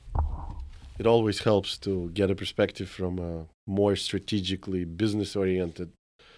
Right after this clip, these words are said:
person, because when you're technical and you're truly, like, coding or building a website, as Terry said, and I remember the experience,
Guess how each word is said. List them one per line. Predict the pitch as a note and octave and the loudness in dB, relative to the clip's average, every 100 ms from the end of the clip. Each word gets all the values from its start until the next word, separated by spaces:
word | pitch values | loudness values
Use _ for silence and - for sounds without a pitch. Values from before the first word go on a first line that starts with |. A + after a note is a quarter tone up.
| _ - | _ -2
person, | G#2+ A#2 - G2 F2+ | 2 2 2 0 0
because | F#2 F2 G#2 F#2+ | -2 0 2 2
when | A2 F#2 | -2 0
you're | G#2 G2 | 2 2
technical | - G2+ - F#2+ G2 | 2 0 0 -2 0
and | F#2+ | 2
you're | F#2+ F#2+ | 2 2
truly, | - G#2+ G2 | 0 0 2
like, | F2+ F2 D#2 | 2 -2 -4
coding | - G#2 G2 G2 F#2 | 0 2 2 2 0
or | F2 E2 - _ - - - - - F#2 | 0 -4 -10 _ -20 -20 -20 -20 -14 4
building | A2 A2+ G2+ G2+ G2 F#2+ | 8 8 8 6 4 2
a | |
website, | E2 F#2+ - F#2+ F#2 | 4 2 4 2 2
as | F2 | 0
Terry | - A2 G2+ | 4 6 6
said, | - F2+ F2 | 2 0 0
and | F#2 G2 | 0 2
I | G2 | 4
remember | F#2+ F#2 G#2 G2+ F#2 | 4 2 2 2 2
the | F#2 E2+ F2 | 2 0 -4
experience, | E2+ - B2+ G#2+ F2+ - | -6 0 2 4 0 -6